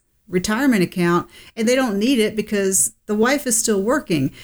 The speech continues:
And so instead of being able to leave that money in that four oh one K to keep growing, then they're being forced to take the money out, and then it shows more income. So there's a lot of downsides.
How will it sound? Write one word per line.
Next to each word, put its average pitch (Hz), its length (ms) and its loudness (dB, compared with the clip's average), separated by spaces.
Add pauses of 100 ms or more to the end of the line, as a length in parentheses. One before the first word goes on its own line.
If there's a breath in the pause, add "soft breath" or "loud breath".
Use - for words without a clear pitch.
(180 loud breath)
And 190 120 -4
so 208 640 0
instead 233 400 -2
of 220 120 0
being 208 200 0
able 196 160 0
to 185 120 -2
leave 202 360 0
that 208 180 0
money 196 280 0
in 185 60 2
that 165 160 0
four 185 240 -4
oh 180 60 2
one 175 260 2
K 180 260 -2
to 175 80 2
keep 175 320 -6
growing, 196 560 0 (400 loud breath)
then 185 340 0
they're 185 140 0
being 185 200 0
forced 202 440 -2
to - 80 -6
take 196 260 -2
the 185 60 -4
money 214 340 2
out, 202 320 -2
and 175 160 0
then 170 100 4
it 151 80 -2
shows 170 460 0
more 165 220 2
income. 214 520 0
So 185 120 0
there's 214 160 0
a - 20 2
lot 254 240 0
of 226 80 0
downsides. 175 760 0